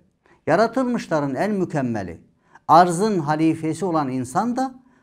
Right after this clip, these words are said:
aynen bu amaç için yaratıldı. İlahi hikmet gereği bir taraftan bize verilen başıboş nefis ve musallat edilen şeytan, diğer taraftan da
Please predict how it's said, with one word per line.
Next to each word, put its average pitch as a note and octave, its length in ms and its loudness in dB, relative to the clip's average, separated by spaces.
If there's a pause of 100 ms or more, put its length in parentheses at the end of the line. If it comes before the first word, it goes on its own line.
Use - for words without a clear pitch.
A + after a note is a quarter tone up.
(140)
aynen A3+ 600 2
bu E3 100 0
amaç D#3+ 360 2
için C3+ 140 -8
yaratıldı. G2+ 640 -6 (380)
İlahi F#3 880 4
hikmet F#3+ 520 -2
gereği B2+ 500 -4 (180)
bir G#3 280 -2
taraftan F3+ 680 0
bize F3 300 -2
verilen F3 500 0
başıboş E3 560 0
nefis D#3+ 580 -2 (440)
ve D#3+ 120 4
musallat E3+ 680 0
edilen C3+ 360 -4
şeytan, C#3 680 -4 (500)
diğer F#3+ 280 4
taraftan F#3+ 580 0
da E3+ 280 2